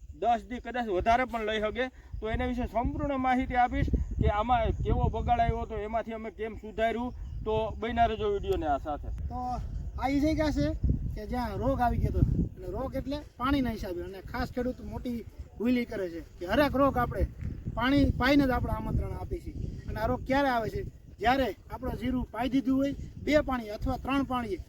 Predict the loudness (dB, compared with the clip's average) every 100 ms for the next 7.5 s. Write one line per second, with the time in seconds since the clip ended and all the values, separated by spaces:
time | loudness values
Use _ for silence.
0 | -18 -6 -2 2 4 6 6 6 0 -6
1 | -8 -10 -2 0 0 -2 -2 -2 2 4
2 | 4 0 -2 0 2 4 4 4 2 0
3 | -2 -6 -8 -6 -2 4 6 8 6 6
4 | 4 4 4 2 -4 -12 -18 -16 -6 0
5 | 2 0 0 0 2 4 6 4 2 -6
6 | -2 2 2 2 2 2 4 4 6 4
7 | 2 -6 -8 -10